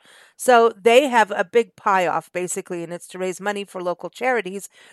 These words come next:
But people that go to this area in Rockland and Camden, um,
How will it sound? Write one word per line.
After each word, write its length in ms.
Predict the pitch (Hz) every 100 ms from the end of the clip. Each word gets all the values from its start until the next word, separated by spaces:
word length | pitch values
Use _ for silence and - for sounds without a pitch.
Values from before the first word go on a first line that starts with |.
| _
But 180 | - 233
people 440 | - 359 285 254 190
that 240 | - 202 _
go 340 | 262 285 226
to 260 | 247 - 247
this 200 | 214 -
area 420 | 214 262 240 180
in 120 | 196
Rockland 560 | 185 214 - 240 226 233
and 220 | 185 175 160
Camden, 640 | 240 247 254 190 175 196 _ _ _ -
um, 300 | 208 214